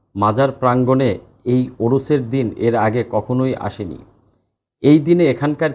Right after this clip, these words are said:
কীরকম পরিস্থিতি হয় সেটা দেখা এবং জানার জন্যই আজকে আসা। এখানে সিঁড়ির দুপাশ দিয়ে অসংখ্য ভিক্ষুকের সারি। মহাস্থানের আরও একটি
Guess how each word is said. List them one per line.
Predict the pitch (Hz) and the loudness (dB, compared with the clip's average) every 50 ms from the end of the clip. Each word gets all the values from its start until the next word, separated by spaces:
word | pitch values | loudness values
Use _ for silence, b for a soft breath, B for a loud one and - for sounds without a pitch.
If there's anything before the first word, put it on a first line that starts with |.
| - | -8
কীরকম | - - 139 147 151 151 160 160 151 131 - | -10 -6 -2 -2 -2 0 -2 -4 -4 -4 -4
পরিস্থিতি | 120 120 127 131 127 - - 131 131 147 131 | -2 -2 -2 -2 -4 -6 -8 -6 -4 -4 -4
হয় | 101 110 117 110 | 0 0 0 0
সেটা | - - - 117 - 131 101 92 | 0 -2 -6 -2 -2 -2 -2 0
দেখা | 107 107 - - 127 | -2 -2 0 0 -2
এবং | 131 131 131 127 113 95 | -2 -2 -2 -2 -2 -2
জানার | 98 104 107 113 110 101 | -2 -2 -2 -2 -4 -4
জন্যই | 95 110 110 117 120 123 127 - | -4 -4 -4 -4 -4 -4 -6 -6
আজকে | - - - - - - - | -8 -8 -10 -10 -12 -14 -14
আসা। | 67 - - - - - - - _ _ _ _ _ _ _ _ _ _ _ _ _ _ _ _ _ _ _ _ _ _ _ _ _ _ _ _ _ | -12 -12 -14 -14 -16 -18 -18 -20 _ _ _ _ _ _ _ _ _ _ _ _ _ _ _ _ _ _ _ _ _ _ _ _ _ _ _ _ _
এখানে | 131 131 - 156 160 165 | -4 0 2 2 2 2
সিঁড়ির | 160 - - 131 131 139 147 123 104 98 | 0 -2 -2 -2 0 0 0 -2 -2 -4
দুপাশ | 120 120 117 - 131 131 127 117 | -4 -4 0 0 0 0 0 0
দিয়ে | 113 123 139 123 110 - - - | -2 -2 -2 -2 -2 -4 -6 -6
অসংখ্য | - 110 - - 139 147 156 151 147 - 156 151 117 | -6 -6 -6 -6 -4 -2 -2 -4 -4 -4 -4 -4 -2
ভিক্ষুকের | 101 107 104 - - 120 107 - - 107 98 | -2 -4 -6 -4 -6 -6 -4 -2 -2 -2 -2
সারি। | - - - 98 92 104 117 120 - - _ _ _ _ _ _ _ - | -4 -4 -4 -4 -4 -4 -6 -10 -12 -20 _ _ _ _ _ _ _ -4
মহাস্থানের | 104 101 110 131 135 131 - - 139 139 143 135 113 - | -2 0 2 2 2 0 -2 -2 -2 0 0 0 -2 -2
আরও | - 104 107 117 127 | -2 0 2 2 2
একটি | 131 131 - - 143 | 0 -2 -4 -8 -8